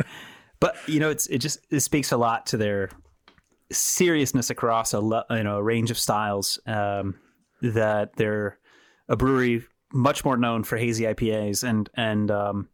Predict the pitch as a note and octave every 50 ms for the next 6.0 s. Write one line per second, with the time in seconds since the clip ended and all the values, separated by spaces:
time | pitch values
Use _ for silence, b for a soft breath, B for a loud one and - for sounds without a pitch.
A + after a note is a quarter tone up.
0 | B B B B B B B B B B B B B B B B - B2+ - -
1 | E3+ D#3+ F3 E3+ - C#3+ A#2+ A#2 A2+ A2+ A2+ A#2+ A#2+ B2+ B2 A#2+ A#2+ A#2 A2+ A2+
2 | A2 G#2+ G#2+ C3 - _ _ - - A#2+ A2 - - C#3+ C3 C3 C#3+ A#2+ - -
3 | A2 G#2+ G#2 G#2 G#2+ A2+ A2 - - A#2+ A2+ A2 - B2+ B2+ C3+ - - A2+ A2
4 | G#2 G#2+ A2 A2 G#2+ G#2+ G2+ G2+ G2 G2 G2 G2 G2 G2 G2+ G#2 A2+ G#2 G2+ -
5 | - - - A2 G2+ G2+ G2+ G2+ G#2+ A2+ B2 C3 A#2 A2 G#2 G2 F#2 - -